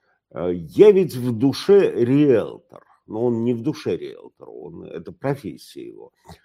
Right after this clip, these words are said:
Торговец, э, торговец, м, вторичкой,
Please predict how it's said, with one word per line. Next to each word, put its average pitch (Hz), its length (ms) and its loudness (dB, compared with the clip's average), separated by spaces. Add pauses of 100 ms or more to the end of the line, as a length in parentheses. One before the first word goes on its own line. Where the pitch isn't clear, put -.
(340)
Торговец, 131 840 2
э, 92 220 -4
торговец, 98 960 -6
м, - 640 -14 (500)
вторичкой, 104 920 -6